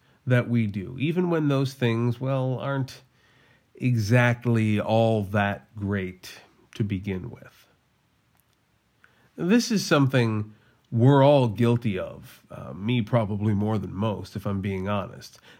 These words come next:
This pressing need to self-justify, to explain ourselves, to have it be heard that we are reasonable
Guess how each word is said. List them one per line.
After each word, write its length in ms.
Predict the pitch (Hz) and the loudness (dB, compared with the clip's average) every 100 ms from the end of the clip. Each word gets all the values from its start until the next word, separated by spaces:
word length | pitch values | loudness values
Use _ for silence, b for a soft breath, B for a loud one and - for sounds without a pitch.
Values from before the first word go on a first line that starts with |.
| b | b
This 260 | 135 131 - b b _ _ | 2 2 -2 b b _ _
pressing 840 | - - 180 175 180 180 165 165 147 _ - | -18 -4 0 0 0 -2 0 -2 -6 _ -6
need 680 | 117 117 120 113 104 95 101 b b | -2 2 2 2 -2 -4 -10 b b
to 140 | - 139 | -4 -4
self-justify, 1300 | 131 - 151 147 - - 131 127 - 101 - - - _ b b - | -2 -2 -2 -2 -8 -4 -2 -2 -4 -12 -12 -20 -20 _ b b 0
to 160 | 190 | 2
explain 1080 | 185 175 - - - - 156 165 175 185 156 | 2 -2 -6 -12 -10 -6 -4 0 2 2 0
ourselves, 600 | 113 110 107 - 101 101 | 0 -2 -2 -2 -2 -2
to 100 | - | -4
have 360 | 131 - 240 208 | -2 2 2 2
it 340 | 220 - 139 | -2 -4 -6
be 220 | 147 147 | -2 0
heard 840 | 143 - - - 196 208 202 190 190 B B | -2 -4 -14 -4 2 4 4 2 -2 B B
that 180 | 151 131 | -2 0
we 220 | 147 170 | 0 0
are 220 | 143 135 | 2 2
reasonable 880 | 131 123 170 202 190 208 190 196 190 | 0 -2 0 0 2 2 2 0 -2